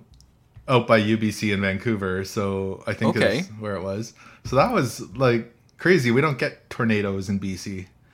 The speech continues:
Speaker 2: No. Like, I
Speaker 1: But
Speaker 2: did
Speaker 1: there
Speaker 2: see, I
Speaker 1: was
Speaker 2: did see something, like, a warning or whatever, but I was like, "Yeah, it probably won't happen."
Speaker 1: Yeah, if you Google it, you'll see pictures of it. It's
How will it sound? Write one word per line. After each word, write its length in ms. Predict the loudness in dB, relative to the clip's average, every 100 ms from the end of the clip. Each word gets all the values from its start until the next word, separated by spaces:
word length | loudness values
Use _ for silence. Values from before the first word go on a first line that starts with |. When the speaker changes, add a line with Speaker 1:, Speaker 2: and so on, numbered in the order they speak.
| -20 -20 _ _ _ -6
Speaker 2:
No. 480 | -2 0 -2 -4 -10 _ _
Like, 140 | 2 6
I 80 | 10
Speaker 1:
But 80 |
Speaker 2:
did 120 | 10 8
Speaker 1:
there 120 | 6
Speaker 2:
see, 40 |
I 80 | 6
Speaker 1:
was 100 | 4
Speaker 2:
did 160 | 4 2
see 140 | 2
something, 500 | 2 2 2 0 0
like, 140 | 0 -4
a 40 |
warning 380 | -4 -2 -2 -2
or 40 |
whatever, 360 | -2 -2 -2 -4
but 80 | -4
I 20 |
was 140 | -4 -2
like, 260 | -4 -6
"Yeah, 200 | -6 -4
it 100 | -4
probably 180 | -6 -8
won't 200 | -10 -12
happen." 400 | -12 -12 -14 -16 _ _ -20 _ -2
Speaker 1:
Yeah, 240 | 0 0
if 120 | 0 -2
you 60 |
Google 340 | 0 0 2 2
it, 200 | 0 -2
you'll 140 | -6
see 180 | -4 -6
pictures 380 | -6 -6 -6 -6
of 140 | -6
it. 120 | -6
It's 240 | -8 -10